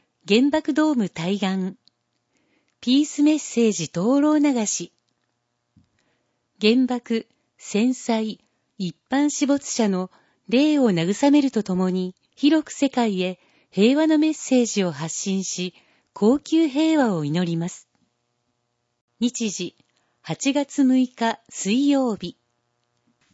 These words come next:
時間と内容です。午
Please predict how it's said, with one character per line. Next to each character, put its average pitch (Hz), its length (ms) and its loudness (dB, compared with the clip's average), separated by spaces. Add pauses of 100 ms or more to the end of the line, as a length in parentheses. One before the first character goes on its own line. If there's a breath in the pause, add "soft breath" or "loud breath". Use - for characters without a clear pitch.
(200)
時 277 160 -8
間 277 300 0
と 269 180 2
内 220 320 2
容 226 240 2
で 214 160 -2
す。 - 220 -20 (1080)
午 285 160 0